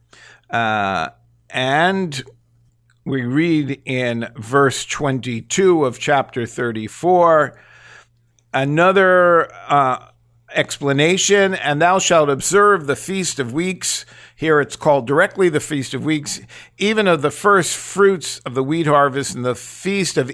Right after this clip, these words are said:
Ingathering at the turn of the year." So we have, uh, Exodus tells us of the Feast of the Harvest. Um, it's called,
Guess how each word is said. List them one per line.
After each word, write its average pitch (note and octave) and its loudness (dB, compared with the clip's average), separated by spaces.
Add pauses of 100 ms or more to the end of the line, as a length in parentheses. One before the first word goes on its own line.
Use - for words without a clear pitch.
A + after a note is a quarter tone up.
Ingathering D3+ 0
at C#3+ -6
the B2 -12
turn F3+ -2
of B2+ -6
the B2 -8
year." F#3+ 2 (680)
So F3 0 (200)
we E3+ -2
have, F3+ 0 (100)
uh, A#2 -2
Exodus G3 -2
tells C#3+ -2
us C3 -4
of A#2 -8
the A2 -6
Feast - -8
of G2+ -10
the G2+ -12
Harvest. G#3+ 0 (580)
Um, A2+ -4
it's - -10
called, D3 2